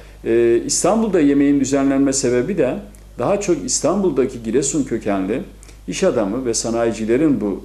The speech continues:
e, yardıma vesile olduğu için, e, buradan temin ediliyordu yardımlar ve üç yüze, e, civarında çocuğun tamamen giydirilip yedirilmesine, burs verilmesine ve elbise alınmasına tahsis edilmişti.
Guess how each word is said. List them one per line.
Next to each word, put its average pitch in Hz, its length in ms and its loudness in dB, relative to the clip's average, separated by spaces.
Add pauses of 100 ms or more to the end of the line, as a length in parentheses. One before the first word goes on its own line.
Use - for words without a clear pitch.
(100)
e, 101 160 0
yardıma 110 480 0
vesile 104 380 -2
olduğu 98 380 -4
için, 156 440 -4 (720)
e, 113 80 0 (800)
buradan 135 460 2 (160)
temin 104 300 0
ediliyordu 98 540 -4
yardımlar 104 600 -2 (340)
ve 147 40 0
üç 214 300 -4
yüze, 131 280 2 (320)
e, 107 400 -2
civarında 104 580 0
çocuğun 131 560 -2 (160)
tamamen 120 600 -2
giydirilip 113 480 -6 (260)
yedirilmesine, 101 720 -4 (140)
burs 127 240 -6
verilmesine 104 600 -4
ve 104 180 -4 (540)
elbise 123 540 0
alınmasına 107 800 -4
tahsis 104 420 -4
edilmişti. 92 540 -10